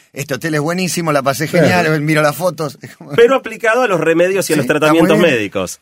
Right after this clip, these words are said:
Speaker 1: Sí, sí, vas a resultado y, y confiamos en que todos ponen la verdad.
Speaker 3: Bueno, es que es mucha gente, aunque sea, si alguno miente,
Speaker 1: Claro.
Speaker 3: es una proporción chica del total,
Speaker 1: Claro,
Speaker 3: entonces
Speaker 1: ok.
Speaker 3: al ser números grandes uno puede confiar en esa información.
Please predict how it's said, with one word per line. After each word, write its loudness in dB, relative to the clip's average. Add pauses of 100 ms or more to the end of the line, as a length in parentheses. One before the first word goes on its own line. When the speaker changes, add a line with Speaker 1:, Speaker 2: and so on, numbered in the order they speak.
Speaker 1:
Sí, -4
sí, -4
vas -2
a 0
resultado -2
y, -4
y -14
confiamos -2
en -4
que -6
todos -4
ponen -2
la -6
verdad. -2 (220)
Speaker 3:
Bueno, 0
es -6
que 0
es -2
mucha 0
gente, 0
aunque -2
sea, 0
si -2
alguno 2
miente, 2
Speaker 1:
Claro. 2
Speaker 3:
es 2
una 2
proporción 0
chica 0
del -2
total, 0
Speaker 1:
Claro, -2
Speaker 3:
entonces 0
Speaker 1:
ok. -6
Speaker 3:
al 2
ser 0
números 2
grandes 0
uno 0 (260)
puede 2
confiar 0
en 0
esa -2
información. -2